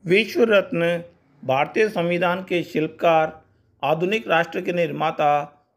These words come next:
महामानव भारत रत्न, भारत के संविधान निर्माता डॉक्टर भीमराव अंबेडकर की एक सौ इकतीसवीं जयंती के उपलक्ष्य पर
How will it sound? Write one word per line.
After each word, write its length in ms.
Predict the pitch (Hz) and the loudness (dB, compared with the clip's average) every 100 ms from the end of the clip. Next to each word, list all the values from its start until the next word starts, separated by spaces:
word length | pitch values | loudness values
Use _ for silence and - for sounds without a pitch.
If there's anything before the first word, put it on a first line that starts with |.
| - | -10
महामानव 680 | 147 175 190 175 180 190 185 | -4 -2 0 0 2 0 0
भारत 360 | 139 147 180 - | 0 0 0 -2
रत्न, 420 | 151 156 151 165 _ _ _ - | -4 -4 -8 -10 _ _ _ 0
भारत 280 | 151 170 170 | 2 2 0
के 120 | 185 | -4
संविधान 500 | 165 151 156 170 190 | -4 -6 -2 0 0
निर्माता 840 | 170 156 160 156 139 139 - _ - | -4 -2 -4 0 0 0 -6 _ -4
डॉक्टर 340 | 156 170 190 | -2 2 0
भीमराव 500 | 180 160 160 170 185 | 2 0 0 0 0
अंबेडकर 440 | 151 151 156 160 180 | 0 -2 -4 -2 -4
की 500 | - 80 78 151 - _ _ _ 165 | -4 -6 -4 -6 -12 _ _ _ 0
एक 220 | 190 185 | 0 2
सौ 60 | |
इकतीसवीं 640 | 185 - 147 - 170 208 180 | 0 0 0 -2 -2 -4 0
जयंती 420 | 160 151 - 180 | 0 -2 -4 -8
के 160 | - 170 | -2 -2
उपलक्ष्य 500 | 147 - 160 170 - | -2 0 0 0 -2
पर 400 | 143 135 - | -4 -4 -8